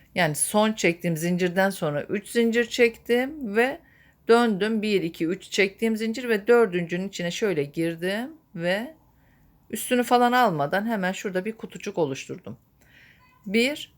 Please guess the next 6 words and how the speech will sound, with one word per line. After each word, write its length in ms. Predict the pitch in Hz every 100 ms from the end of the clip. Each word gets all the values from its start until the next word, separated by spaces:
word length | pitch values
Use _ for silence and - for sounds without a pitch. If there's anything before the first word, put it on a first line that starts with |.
| _ _ _
iki 240 | 175 -
zincir 340 | 214 247 240 254
çektim. 640 | 247 254 247 - 262 311 _ _
Üstüne 400 | 226 - 262 254
almadan 720 | 190 233 240 175 139 143 180 - _ _ _ _ _ _ _ _ _ -
bakın 360 | 156 - 143